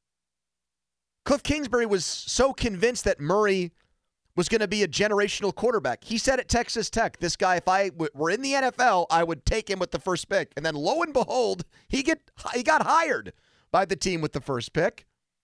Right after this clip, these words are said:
So a hand-picked quarterback gave up on another first-round quarterback to make that relationship happen.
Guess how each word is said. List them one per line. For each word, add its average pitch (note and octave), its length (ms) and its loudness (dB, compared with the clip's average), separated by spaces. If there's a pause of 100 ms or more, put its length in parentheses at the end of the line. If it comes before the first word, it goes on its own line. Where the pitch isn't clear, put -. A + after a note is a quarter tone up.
(1040)
So F#3 320 2
a F3+ 100 4
hand-picked C#4 500 0
quarterback E3 600 -2 (1200)
gave B3+ 220 2
up C#4+ 160 4
on C4 120 4
another C4+ 260 4
first-round G3 440 -2
quarterback F3 500 -2
to E3 80 -2
make E3+ 240 -2
that F3 180 0
relationship D#3+ 580 -2
happen. G3 340 0